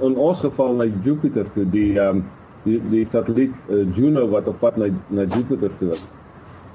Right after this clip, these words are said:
Om genoeg spoed op te tel, wat ons doen is ons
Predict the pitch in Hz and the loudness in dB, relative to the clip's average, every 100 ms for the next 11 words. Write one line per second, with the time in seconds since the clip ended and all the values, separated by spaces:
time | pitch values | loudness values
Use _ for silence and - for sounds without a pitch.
0 | - 123 123 135 160 190 - - 214 - | -4 -2 2 2 2 0 -6 -4 -4 0
1 | 139 - - 98 110 104 95 92 - - | -2 -2 -6 -4 -2 0 0 -4 -14 -20
2 | - - 110 113 135 101 - 175 160 139 | -20 -2 0 2 0 0 0 2 2 0
3 | 120 117 | -2 -4